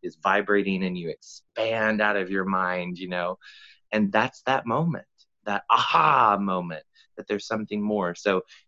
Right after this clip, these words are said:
they are figuring out that there is an effect, but they don't know the cause yet. <laughs> We do, but they're trying to, they're trying to prove it.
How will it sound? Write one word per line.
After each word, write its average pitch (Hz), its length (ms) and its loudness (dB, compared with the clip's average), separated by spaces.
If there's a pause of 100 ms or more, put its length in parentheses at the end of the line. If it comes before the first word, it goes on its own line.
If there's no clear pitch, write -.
they 101 220 -2
are 143 260 4
figuring 147 500 -2
out 123 280 0 (400)
that 98 160 -6
there 107 220 4
is 120 160 2
an 120 100 0
effect, 110 500 -4
but - 120 -6
they 90 100 -2
don't 92 220 0
know 104 120 2
the 110 100 0
cause 104 480 0
yet. - 200 -8 (440)
<laughs> 135 100 0 (220)
We 185 200 6
do, 113 400 4 (400)
but 120 380 6
they're 113 160 6
trying 123 480 4
to, 101 260 2 (380)
they're 117 100 4
trying 123 300 2
to 113 60 4
prove 120 400 8
it. 69 160 -6